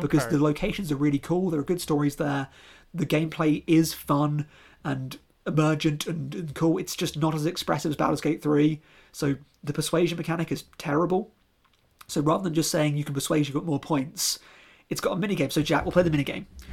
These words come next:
Speaker 1: So
Speaker 2: Okay.
Speaker 1: you are Jack, and I wanna get past you.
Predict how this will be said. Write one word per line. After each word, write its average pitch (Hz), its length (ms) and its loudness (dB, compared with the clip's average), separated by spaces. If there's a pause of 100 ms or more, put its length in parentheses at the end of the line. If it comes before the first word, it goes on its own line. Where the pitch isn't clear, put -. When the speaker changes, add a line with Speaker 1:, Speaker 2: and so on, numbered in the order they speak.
Speaker 1:
So - 160 -2
Speaker 2:
Okay. 131 180 2 (160)
Speaker 1:
you 226 300 0
are 214 80 2
Jack, 151 420 0
and 156 80 2
I - 20 4
wanna 156 120 2
get - 160 -2
past 143 280 -2
you. 190 220 -2